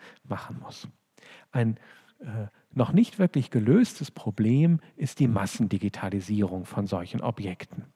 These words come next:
Fraunhofer hat diese Scanstraße entwickelt, wo eben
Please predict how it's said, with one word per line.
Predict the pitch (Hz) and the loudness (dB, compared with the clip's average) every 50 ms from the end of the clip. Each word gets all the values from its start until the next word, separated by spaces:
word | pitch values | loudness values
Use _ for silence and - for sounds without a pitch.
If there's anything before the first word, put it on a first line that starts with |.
| _ - - - - - - - | _ -20 -20 -20 -20 -20 -20 -18
Fraunhofer | - - - 151 156 208 226 190 147 175 185 196 175 - 190 160 120 | -10 0 2 6 8 8 8 10 10 10 10 10 8 6 4 4 4
hat | 135 127 - 131 | 2 2 2 0
diese | 110 - 110 | 0 0 -4
Scanstraße | - - - 139 156 214 240 226 - - - - 196 185 196 202 190 185 - - - | -6 -2 2 4 6 6 6 4 2 0 -4 -4 -2 0 2 2 2 2 0 0 2
entwickelt, | 180 156 - 185 202 196 - 180 175 - - - - _ _ _ _ _ _ _ _ _ _ _ _ _ _ _ - - | 2 2 6 4 6 8 8 6 6 6 0 -6 -8 _ _ _ _ _ _ _ _ _ _ _ _ _ _ _ -10 -2
wo | 107 117 113 110 107 - - - - - _ _ | 2 4 4 4 4 0 -8 -18 -20 -20 _ _
eben | - 143 120 107 113 107 - | -2 0 0 2 0 -2 -2